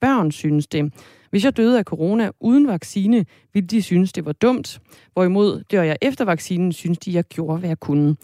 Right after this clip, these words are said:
Min holdning er, at kroppen er mere intelligent, end vi lige tror. Mere end læger, og især medicinalindustrien tror.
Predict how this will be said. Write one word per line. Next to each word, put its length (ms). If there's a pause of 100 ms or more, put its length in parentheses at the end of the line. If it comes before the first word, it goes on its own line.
(420)
Min 120
holdning 360
er, 140
at 220
kroppen 460
er 160
mere 220
intelligent, 640
end 140
vi 60
lige 140
tror. 340 (140)
Mere 280
end 80
læger, 300
og 180
især 340 (320)
medicinalindustrien 960
tror. 280